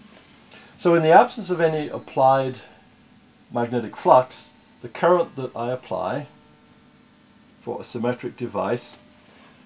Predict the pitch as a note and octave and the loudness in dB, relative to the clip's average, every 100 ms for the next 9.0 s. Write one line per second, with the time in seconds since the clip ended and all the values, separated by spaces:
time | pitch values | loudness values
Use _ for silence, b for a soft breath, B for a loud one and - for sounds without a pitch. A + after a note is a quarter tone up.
0 | b C3 A#2 A2+ B2 B2 A#2+ F3+ F3 - | b -8 -6 2 6 6 4 -4 -4 -2
1 | A#2+ A2 A#2+ - - - - - C3 B2 | 0 -2 -6 -14 -20 -20 -14 -10 -2 -2
2 | A#2+ A#2 C3 A2 A2 G#2+ A#2+ A#2+ C#3 - | -2 -6 -8 -2 0 0 -4 -10 -10 -8
3 | A2+ - - - _ _ _ _ _ _ | -8 -8 -20 -20 _ _ _ _ _ _
4 | _ _ _ G#2 G2+ F2+ F#2 - D#3 D3 | _ _ _ -12 -12 -12 -14 -8 -4 -4
5 | C3+ - _ _ _ _ _ _ G#2 G2+ | -6 -14 _ _ _ _ _ _ -10 -10
6 | G2 G2+ - F#2 - _ _ _ _ _ | -10 -14 -16 -16 -18 _ _ _ _ _
7 | _ - _ B B B B B C3 C#3 | _ -20 _ B B B B B -2 0
8 | C#3 - C4 A#3 F3 C#3 B2+ G#2+ G#2 A#2+ | 0 0 -2 2 4 4 4 2 2 0